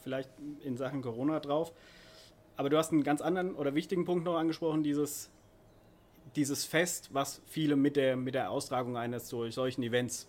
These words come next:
verbinden. Also das Feiern, wenn wir uns erinnern an zweitausendsechs, hatten wir es im eigenen Land, ähm, viele Besucher, es ist eine ungezwungene Stimmung. Und ich hab mal auf die, die, auch auf die Corona-Regeln im Stadion allein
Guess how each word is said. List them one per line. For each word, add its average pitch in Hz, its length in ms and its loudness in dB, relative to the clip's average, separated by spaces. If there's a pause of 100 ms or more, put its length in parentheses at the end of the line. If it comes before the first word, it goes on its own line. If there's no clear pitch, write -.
verbinden. 123 420 -2
Also 110 280 -4 (340)
das 135 160 -4
Feiern, 127 580 2
wenn 127 140 0
wir 127 80 0
uns 127 200 -4
erinnern 131 480 0
an 127 140 -4
zweitausendsechs, 123 680 -4
hatten 131 200 -6
wir 127 60 -4
es 123 60 -8
im 117 80 -6
eigenen 127 280 -2
Land, 120 280 -2 (480)
ähm, 123 460 -2 (440)
viele 175 260 0
Besucher, 143 760 2
es 143 100 -4
ist 156 140 -2
eine 156 140 2
ungezwungene 151 560 2
Stimmung. 160 400 2 (380)
Und 135 200 0
ich 147 160 -4
hab 175 140 0
mal 170 220 2
auf 147 140 -2
die, 143 300 2
die, - 240 -16
auch 135 140 -2
auf 151 120 -8
die 135 100 -6
Corona-Regeln 127 720 0
im 165 120 0
Stadion 175 460 0
allein 110 380 0